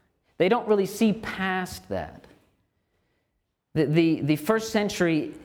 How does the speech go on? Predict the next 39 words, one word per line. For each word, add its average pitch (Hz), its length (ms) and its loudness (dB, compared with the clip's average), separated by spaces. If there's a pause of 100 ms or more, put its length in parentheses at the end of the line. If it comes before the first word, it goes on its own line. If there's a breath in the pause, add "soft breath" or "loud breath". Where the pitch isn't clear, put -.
(140)
messianic 180 640 0
expectation 170 960 0
was 139 200 0
one 170 320 -2
that 156 320 0
the 170 80 2
Messiah 180 440 0
would 165 220 -2
come 202 440 0
and 156 200 0
set 202 320 2
up 175 240 2
a 151 240 0
earthly 214 600 2 (120)
rule 156 260 2
and 117 140 -4
reign. 95 380 -6 (460 loud breath)
Not 202 200 2
an, 190 200 -2
not 220 160 0
an 285 120 2
eternal 220 460 0
one, 120 400 -10 (460 loud breath)
but, 185 180 2
but 185 140 0
simply 214 400 2
an 170 160 -4
earthly 220 440 4
rule 185 260 2
and 170 120 -2
reign 165 240 0
that 156 100 2
would 160 140 0
conquer 214 520 0
their 160 200 0
enemies 165 460 0 (200 loud breath)
and 180 160 2
bring 180 220 0
peace. - 680 0